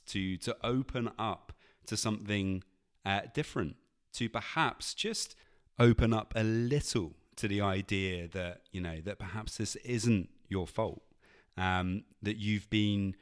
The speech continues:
trying incredibly hard, you know, to solve what is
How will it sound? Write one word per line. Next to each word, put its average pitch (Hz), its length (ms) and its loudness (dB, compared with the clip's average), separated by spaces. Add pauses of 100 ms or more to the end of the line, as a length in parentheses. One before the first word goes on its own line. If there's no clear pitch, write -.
(140)
trying 120 880 0
incredibly 139 1200 0
hard, 80 520 -4 (360)
you 104 100 -4
know, 95 160 0
to 104 140 -6
solve 117 520 0
what 104 180 0
is 101 280 0